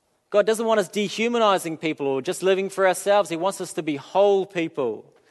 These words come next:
So these hidden sins, and then there's these presumptuous sins, and you know what these are. These are the things where we willingly know we're doing wrong things. So David, the writer of this psalm, he brings this stuff up, and he says,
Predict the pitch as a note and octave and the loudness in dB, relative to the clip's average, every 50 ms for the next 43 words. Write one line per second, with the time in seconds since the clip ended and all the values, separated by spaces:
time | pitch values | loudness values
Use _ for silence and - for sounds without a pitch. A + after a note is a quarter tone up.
0 | _ _ _ _ _ - - - F3+ E3+ F3 F3+ D#3 - - G#3 A3 A3+ A3 G#3 | _ _ _ _ _ -6 -2 0 2 4 2 2 0 -2 0 2 4 4 4 2
1 | - - G3 F#3 F#3 F#3 F#3 - - - _ _ _ _ - D3+ D#3+ F3 F3+ F3+ | -2 -2 -2 -2 -2 -4 -6 -8 -12 -14 _ _ _ _ -4 -2 -2 0 0 0
2 | F3 E3+ - - E3+ D#3+ C#3+ - - - _ _ _ _ - F3 E3+ D#3 B2 A#2+ | -2 0 2 2 2 2 2 -2 -6 -12 _ _ _ _ 0 0 0 0 4 4
3 | D4 E4 D#4 - - F#3+ F3 - - - - - E3+ C#3 A#2 G#2 G2+ G2 - C#3 | 4 4 4 0 -2 0 0 0 0 -2 -4 -4 -4 -4 -4 -6 -8 -10 -6 -6
4 | C3+ C3 B2+ B2 B2 A#2+ A2 - _ _ - - C3+ C#3+ E3 E3+ E3 D#3 C#3 - | -4 -4 -6 -8 -10 -12 -14 -20 _ _ -14 -10 -8 -4 -2 0 0 0 0 0
5 | - D3+ D3+ B2+ C3+ B2 A#2 A#2+ D3+ E3 D#3 C#3+ D3+ C#3 - - D3 D3 C#3+ B2+ | -2 -4 -4 -2 0 -2 0 0 0 -2 -2 -2 -4 -6 -4 -4 -6 -6 -6 -4
6 | C#3 C#3+ C#3 C3 B2 B2+ B2 B2+ A#2+ A#2+ C3 D#3 F3 F#3 F#3+ F#3+ F#3 E3+ D#3+ D3+ | -2 0 0 0 0 -2 -2 -4 -6 -4 0 2 4 4 2 2 -2 -4 -4 -2
7 | D3+ D3+ D3+ D#3 C#3+ D3 C3+ C3+ C#3+ C#3 C3+ C3 C3 C3+ B2+ B2+ B2 A#2+ A2+ - | 0 0 0 0 0 -2 -2 -2 -2 -2 -2 -4 -4 -2 -2 -2 -4 -6 -8 -8
8 | A#2+ B2 A#2 A2+ G#2 F#2+ G2 G#2 - _ - - _ _ _ _ _ _ _ _ | -6 -4 -4 -4 -6 -12 -18 -20 -20 _ -20 -20 _ _ _ _ _ _ _ _
9 | _ _ _ _ _ _ _ _ _ _ _ _ _ _ _ _ _ _ _ _ | _ _ _ _ _ _ _ _ _ _ _ _ _ _ _ _ _ _ _ _
10 | _ _ - - D3+ D3 C3+ E3 E3+ F3 E3+ D#3+ D3 D3+ C#3+ C#3+ D#3+ E3+ F#3 F#3 | _ _ -2 0 0 0 4 4 4 6 4 4 0 -2 0 2 4 4 4 4
11 | F3 D#3 D3+ D#3 - - - F3+ F3+ F3+ F3 D#3 C#3 - F3 G3 G#3+ G#3 E3 F3 | 2 0 -2 -4 -4 -2 0 0 0 0 0 -4 -4 0 0 0 0 0 -2 -4
12 | D#3+ - - - F3+ E3 - - G#3 G3+ D#3+ - - E3 E3 D#3+ - F#3 E3 | -4 -2 2 2 2 2 4 4 4 4 4 2 0 -4 -6 -2 -2 -2 -2